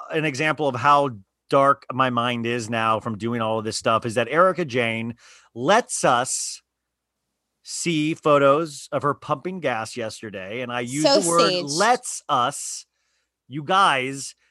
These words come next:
Speaker 1: and she looks horrible by design. She's still pumping the gas. One of my, <laughs> somebody said, of, like, a really nice car, but her assistant is, her assistant's right behind her. But if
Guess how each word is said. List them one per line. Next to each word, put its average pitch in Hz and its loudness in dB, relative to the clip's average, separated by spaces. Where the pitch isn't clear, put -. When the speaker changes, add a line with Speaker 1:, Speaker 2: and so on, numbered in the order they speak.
Speaker 1:
and 131 -8
she 160 -4
looks 196 -2
horrible 160 2
by 135 2
design. 180 2
She's 147 -14
still 185 -2
pumping 170 -4
the 156 -2
gas. 147 0
One 143 -4
of 135 -2
my, 139 2
<laughs> 139 -2
somebody 147 0
said, 143 2
of, 123 2
like, 131 2
a 127 2
really 135 -2
nice 120 -4
car, 151 4
but 160 2
her 190 4
assistant 214 0
is, 160 -2
her 151 0
assistant's 196 -4
right 196 0
behind 147 -2
her. 131 -4
But 165 2
if 165 0